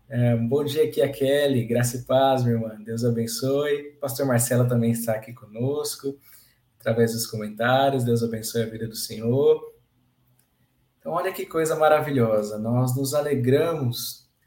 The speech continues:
sabendo que a história aqui do povo de Israel é a nossa história também, história de libertação, de salvação, porque nós temos aquele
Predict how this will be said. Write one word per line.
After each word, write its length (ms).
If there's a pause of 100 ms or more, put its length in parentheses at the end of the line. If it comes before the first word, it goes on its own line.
(140)
sabendo 540
que 100
a 60
história 640
aqui 220
do 180
povo 260
de 120
Israel 480
é 80
a 80
nossa 240
história 500
também, 420 (220)
história 380
de 80
libertação, 840
de 80
salvação, 760 (880)
porque 480
nós 280
temos 640 (240)
aquele 880